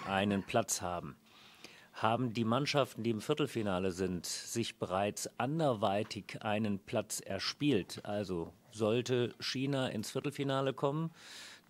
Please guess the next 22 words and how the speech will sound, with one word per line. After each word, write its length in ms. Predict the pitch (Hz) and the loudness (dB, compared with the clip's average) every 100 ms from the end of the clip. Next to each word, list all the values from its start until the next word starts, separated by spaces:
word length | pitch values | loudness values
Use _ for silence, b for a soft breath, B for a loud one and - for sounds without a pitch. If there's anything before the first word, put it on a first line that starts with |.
| - | -2
dann, 400 | 113 110 117 117 | 2 4 2 2
äh, 680 | 113 113 113 - 117 110 107 | 4 4 4 2 2 4 2
äh, 60 | |
ist 260 | - 131 - | 2 -2 0
der 100 | - | -2
Platz 300 | - 123 - | 0 -2 0
übrig, 480 | 160 120 113 - - - _ _ _ B B B - | -2 2 2 0 -10 -16 _ _ _ B B B -4
weil 240 | 107 107 120 | 2 4 2
die 100 | 113 | 0
schon 260 | - 123 113 | 0 0 0
über 160 | 110 | 0
die 80 | 107 | 0
Kontinentalquote 1400 | - 113 107 107 98 104 110 - - 92 95 - 90 85 | 0 -2 0 -2 2 2 2 0 0 0 0 0 -2 -2
qualifiziert 680 | - 98 92 98 - 98 87 | -8 -8 -6 -8 -6 -4 -4
sind. 320 | - 85 85 | -6 -8 -8
Und 160 | - 95 | -10 -2
dann 240 | 95 117 | 0 0
geht 340 | 117 117 117 - | 0 0 0 0
der 140 | 117 | 0
Platz 580 | 107 - 120 - - - - | 0 2 2 2 -4 -6 -4
in 260 | 117 117 113 | 0 0 0
die 240 | 120 120 | 0 -4